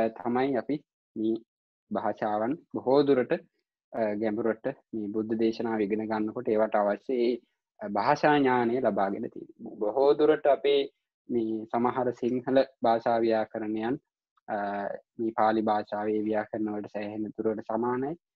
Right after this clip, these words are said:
අපේ භාෂාව ටිකක් සංස්කෘතයටත් හුරුයි. එතකොට පාලි සහ සංස්කෘතික මේ ආර දෙකටම ටිකක් කලවම් වෙච්ච භාෂාවක් හැටියට, අ,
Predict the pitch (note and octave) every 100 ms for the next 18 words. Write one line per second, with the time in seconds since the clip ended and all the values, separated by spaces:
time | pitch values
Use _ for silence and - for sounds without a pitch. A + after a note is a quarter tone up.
0 | _ _ G2+ A2+ G#2+ G#2+ G2+ A2 G#2 G2+
1 | G2+ - A#2+ B2+ - C#3+ C#3 C3+ C#3 -
2 | - C#3 D3+ G3+ _ _ - A#2 A#2 -
3 | A2+ A#2+ B2+ C3 B2+ - A#2 A#2+ - C3+
4 | - B2+ B2 B2+ A#2 A#2 B2 A#2 A2+ D#3
5 | D#3+ D#3+ D3 C#3 C3+ - B2 B2 B2 A#2
6 | A#2+ A2 A2 A#2+ G#2+ G#2+ _ - A2+ A2
7 | - - _ _ _ _ _ B2